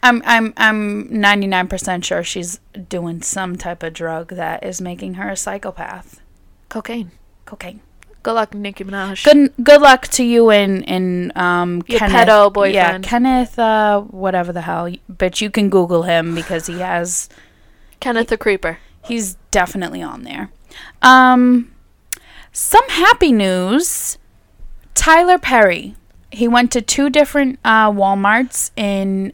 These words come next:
Speaker 1: Atlanta and paid off the entire balance of everyone's layaway
Speaker 2: So nice.
Speaker 1: orders.
Speaker 2: Yes.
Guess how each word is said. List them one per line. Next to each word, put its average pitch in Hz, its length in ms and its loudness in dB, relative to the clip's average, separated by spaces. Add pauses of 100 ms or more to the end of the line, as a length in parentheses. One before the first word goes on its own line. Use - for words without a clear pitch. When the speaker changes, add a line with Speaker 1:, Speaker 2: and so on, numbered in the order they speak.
(100)
Speaker 1:
Atlanta 196 680 -2 (260)
and 240 180 2
paid 240 280 0
off 226 360 0 (320)
the 220 260 -4
entire 220 720 0
balance 196 600 2
of 190 200 2
everyone's 202 680 2
layaway 185 1120 -2 (180)
Speaker 2:
So 226 220 -12
nice. 196 440 -20
Speaker 1:
orders. 190 680 2
Speaker 2:
Yes. - 420 -12